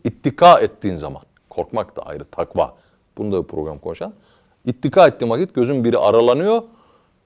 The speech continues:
örnekliği seyretmeye başlıyorsun. Allah'a kavuşmayı umduğun vakit öbürü aralanıyor. Ha, ikisiyle bitiyor mu? Yok,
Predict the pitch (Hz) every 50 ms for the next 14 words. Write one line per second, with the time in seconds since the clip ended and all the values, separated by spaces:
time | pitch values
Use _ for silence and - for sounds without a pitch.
0 | _ - 87 98 101 117 113 - - 139 165 160 - 180 180 180 175 - 185 190
1 | 185 180 185 170 - - 196 190 - 226 214 - _ _ _ _ _ _ _ _
2 | _ - 151 147 143 - - 147 - - - 151 143 123 - - 117 107 101 92
3 | - - 90 90 87 80 87 92 95 90 82 78 - - - 202 202 - _ _
4 | _ _ _ _ _ _ _ _ _ _ _ - - 73 82 82 - - - 73
5 | 71 69 69 69 67 65 65 65 - 90 85 80 78 - - - - - 113 95
6 | 92 92 - 147 131 95 78 76 85 90 76 -